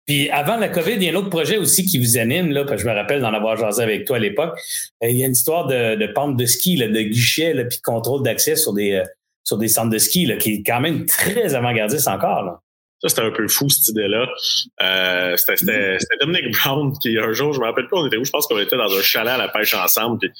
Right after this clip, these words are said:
Speaker 2: il m'avait expliqué qu'il demandait jamais l'avis aux gens, parce que quand tu lui demandes l'avis, il cherche toutes les raisons pour pas faire le projet. Fait qu'il avait dit, « Le truc, c'est que t'arrives, tu dis que c'est signé, il chiale pendant deux minutes, puis après, il trouve comment le faire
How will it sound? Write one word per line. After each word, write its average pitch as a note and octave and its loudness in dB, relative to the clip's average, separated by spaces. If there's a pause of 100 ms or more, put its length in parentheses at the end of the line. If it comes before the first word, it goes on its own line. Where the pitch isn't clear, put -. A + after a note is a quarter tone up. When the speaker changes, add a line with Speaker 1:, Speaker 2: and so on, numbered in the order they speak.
(260)
Speaker 2:
il A2 -4
m'avait A#2+ 0
expliqué C#3+ 0
qu'il G#2 0
demandait A#2+ 0
jamais D3 0
l'avis C#3 0
aux G#2+ 0
gens, A2+ 0 (440)
parce - 0
que - 0
quand D#3 -2
tu - 2
lui B2+ 0
demandes B2+ 0
l'avis, A2+ 0
il E3 0
cherche - 0
toutes - 0
les A#2+ 0
raisons A2 -2
pour - -4
pas A2+ -2
faire B2 0
le G#2+ -2
projet. F#2+ -2
Fait G2 -12
qu'il G2 -4
avait A2+ 0
dit, « B2 2
Le B2 0
truc, D#3+ -2
c'est - 0
que - -8
t'arrives, C3 0 (120)
tu - 0
dis A2 -2
que D#3+ -2
c'est A#2+ 0
signé, A#2 0 (420)
il A2+ 0
chiale D#3+ 0
pendant C3 0
deux B2+ -2
minutes, C3 0
puis A#2 -2
après, B2+ -2
il C3+ -2
trouve D3 -2
comment A#2 0
le G#2 -2
faire B2+ 0